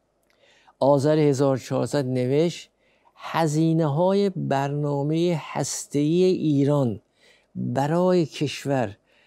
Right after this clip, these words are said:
باید چیزی بین یک، یک و نیم تا دو تریلیون دلار ارزیابی شه." معنی دو تریلیون دلار، یعنی اگر این مبلغ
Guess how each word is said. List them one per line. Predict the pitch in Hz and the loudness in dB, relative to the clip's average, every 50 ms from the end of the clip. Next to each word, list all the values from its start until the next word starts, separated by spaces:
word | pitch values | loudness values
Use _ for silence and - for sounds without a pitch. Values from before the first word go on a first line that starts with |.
| _ _ _ - | _ _ _ -2
باید | 127 143 147 147 151 156 170 170 170 - _ | 0 2 2 4 4 2 2 0 0 -4 _
چیزی | - - - - 180 180 175 156 143 147 147 135 | -14 -14 -4 -2 0 2 2 0 0 0 0 -2
بین | 123 135 147 139 156 175 180 185 175 160 156 147 | -4 -6 -4 0 2 2 4 4 2 2 2 0
یک، | 143 135 131 127 127 135 156 175 190 190 180 - - _ - | 0 0 0 0 0 2 4 4 4 4 2 -2 -12 _ -4
یک | 147 151 165 156 - - - - | 2 2 2 2 2 -2 -2 0
و | 160 156 | 2 2
نیم | 156 156 170 190 214 214 208 202 185 - - - | 4 4 6 6 8 8 6 4 2 0 -6 -6
تا | - 156 156 151 156 | -2 0 2 2 2
دو | 143 135 139 156 190 208 208 - _ _ | 0 -2 2 4 4 4 4 0 _ _
تریلیون | - - - 165 160 151 156 160 160 147 147 151 151 156 170 180 190 196 190 190 175 - - _ _ _ _ _ _ _ _ 131 131 | -14 -2 0 2 4 4 4 4 4 4 4 4 6 6 6 6 6 6 4 2 0 -4 -10 _ _ _ _ _ _ _ _ 0 2
دلار | 151 156 156 170 165 170 180 175 - - | 4 6 6 6 6 6 6 4 2 0
ارزیابی | 139 139 131 131 123 110 110 117 113 107 101 98 101 | 0 2 2 2 2 2 2 2 2 0 0 -2 -4
شه." | - - 143 - - _ _ _ _ _ _ _ _ _ _ _ _ _ _ _ _ _ _ _ _ | -6 -8 -12 -14 -16 _ _ _ _ _ _ _ _ _ _ _ _ _ _ _ _ _ _ _ _
معنی | - 175 190 202 202 202 202 233 226 226 220 214 - _ _ _ _ _ _ _ _ _ _ _ _ _ - 131 - 143 | -2 0 2 2 2 2 2 2 2 2 0 -2 -4 _ _ _ _ _ _ _ _ _ _ _ _ _ -6 -4 0 4
دو | 185 226 240 | 6 6 4
تریلیون | - - - - 190 170 170 165 156 147 147 147 151 151 151 143 135 131 120 117 120 | 4 0 -2 0 2 4 4 4 4 4 4 4 4 4 4 2 2 0 0 0 2
دلار، | 139 135 131 139 156 180 190 170 135 127 - - _ _ _ _ _ _ | 2 4 4 4 4 4 4 4 2 0 -2 -8 _ _ _ _ _ _
یعنی | - 135 139 139 143 147 147 - - _ | -2 0 0 2 2 0 0 -2 -4 _
اگر | - 151 190 202 190 196 180 165 135 123 151 - _ | -2 0 2 4 4 4 4 4 2 0 -4 -12 _
این | - 185 190 202 196 175 156 143 139 | 0 2 4 4 4 4 2 2 0
مبلغ | 143 143 135 127 135 135 151 175 180 160 160 151 135 127 | 0 0 0 0 0 2 2 2 2 2 2 2 2 0